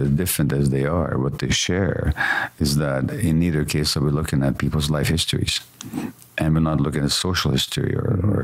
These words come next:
or, or the history of a country or a nation. So who are the populations that are more severely affected and what happened to them? And who are the individuals that are most severely affected and what happened to them? Now, my perspective is that, um,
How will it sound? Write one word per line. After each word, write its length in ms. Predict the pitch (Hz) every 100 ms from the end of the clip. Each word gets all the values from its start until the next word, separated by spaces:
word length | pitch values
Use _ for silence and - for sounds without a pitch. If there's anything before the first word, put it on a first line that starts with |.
| -
or, 100 | 69 - - - -
or 60 |
the 80 | 73
history 280 | 80 - 76
of 60 |
a 40 | -
country 360 | - 85 - -
or 100 | 64
a 40 |
nation. 400 | 69 78 90 - - - - - - - -
So 180 | - 73
who 180 | 73 85
are 120 | 78
the 80 | 78
populations 760 | 73 76 73 76 80 85 71 69
that 100 | 73
are 80 | 69 65
more 160 | 67 73
severely 680 | - 73 73 76 71 65 76 - - -
affected 640 | 69 - 80 - - 71
and 140 | 67
what 120 | 71 73
happened 380 | 76 87 73 69
to 80 |
them? 340 | 67 69 - 85 - - -
And 100 | 78
who 100 | 87
are 100 | 80
the 80 | 76
individuals 600 | 73 76 90 90 73 67
that 80 | 71
are 80 |
most 240 | 73 78 -
severely 280 | 76 71 71
affected 440 | 73 71 71 71 - - -
and 140 | 76
what 120 | 80
happened 260 | 76 71 -
to 60 | 76
them? 400 | 73 90 65 - - - - -
Now, 60 | -
my 140 | 76
perspective 540 | 82 71 - 67 69 69
is 260 | 71 71 67
that, 440 | 73 73 69 -
um, 540 | 71 71 69 67 73